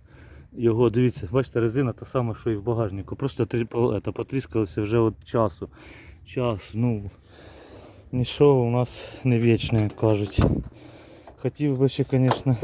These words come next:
показати номер двигуна, я не знаю, я щас вже добавлю, конечно, я фотографії щас йому ще зроблю, щоб виложити його на продажу. І вже втретє відчиняю, вибачайте, конечно,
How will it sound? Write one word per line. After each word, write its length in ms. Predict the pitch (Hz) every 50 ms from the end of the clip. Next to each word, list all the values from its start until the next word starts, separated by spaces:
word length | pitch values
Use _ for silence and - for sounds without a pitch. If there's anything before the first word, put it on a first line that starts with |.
| - - - - - - - - - - _ - - - - - - - - - - _ _
показати 560 | - 127 - - 135 120 117 139 135 127 - - - -
номер 360 | 143 143 143 139 135 135 117 101 - - - -
двигуна, 600 | - 120 117 127 131 123 127 139 151 151 147 131
я 80 | 117 110
не 120 | 113 110
знаю, 260 | 113 113 117 110 110 110
я 60 | 110
щас 200 | - - - - - - - - - - - - _
вже 160 | 120 113 123 120
добавлю, 460 | 107 131 113 117 135 131 120 120 120
конечно, 380 | - 131 123 123 113 - 139
я 60 | 127 120
фотографії 560 | - - - - 156 196 226 208 - - 123
щас 240 | - - 113 - -
йому 240 | 117 117 113 110
ще 180 | 107 - - 113
зроблю, 500 | 104 104 104 110 120 110 107 107 104 98 - - - - - - - -
щоб 220 | - - 127 -
виложити 640 | - - 117 113 110 113 107 101 107 107 - 110 113
його 200 | 107 113 113 - - - - - - - _ _ - - - - _ _ -
на 100 | 127 113
продажу. 680 | - 131 117 113 107 117 113 113 104 92 98 104 95 - - - - - - _ _ _ _ _ _ _ _ - _ _ _ - - - - - - - - - - - - - _ _ _
І 400 | 135 135 143 147 147 151 147 135 120 107 - - - - - - -
вже 220 | 123 107 110 135
втретє 460 | 127 107 - - 139 135 120 - - 120
відчиняю, 640 | 113 107 _ - - 127 135 151 160 156 135 120 110
вибачайте, 540 | 110 104 104 107 - - - 110 104 - 107
конечно, 480 | - - 107 107 107 101 - - 110